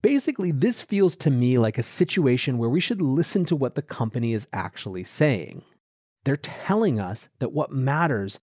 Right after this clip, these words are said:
is the role that N F Ts can play for small businesses, for the creator economy. It's about economic modalities, not just some store of value, treasury reserve play. If you're into N F Ts, that should seem a lot more exciting in many ways.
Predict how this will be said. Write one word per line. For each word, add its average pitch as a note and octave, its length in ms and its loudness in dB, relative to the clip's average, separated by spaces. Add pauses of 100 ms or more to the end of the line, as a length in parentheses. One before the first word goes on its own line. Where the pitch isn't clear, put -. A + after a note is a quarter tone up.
is B2+ 180 0
the B2+ 100 0
role C3+ 360 2
that E3 160 0
N B2 120 2
F B2+ 140 -2
Ts A2+ 260 -2
can A2 200 -4
play F3+ 420 2
for B2+ 180 -4
small A#2 440 -2
businesses, A2+ 800 -4 (240)
for A2+ 180 -2
the G#2+ 80 -2
creator B2 560 0
economy. F2 680 -10 (360)
It's - 140 -2
about D3+ 540 2
economic B2 560 0
modalities, G#2+ 680 0
not B2+ 320 2
just B2+ 260 -2
some G#2+ 280 -2
store G#2+ 380 -2
of F#2 100 -4
value, G2 480 -2
treasury G#2 500 -2
reserve F#2 480 -6
play. - 400 -12 (560)
If A2+ 160 2
you're B2+ 120 0
into F3+ 300 2
N A#2 140 0
F G#2+ 160 -2
Ts, G#2+ 260 -4
that A#2+ 120 0
should C#3+ 160 -10
seem B2 300 -2
a - 60 -6
lot A2 220 -2
more D3 220 0
exciting A2 400 -6
in G#2+ 100 -4
many F2 220 -8
ways. A2 580 -4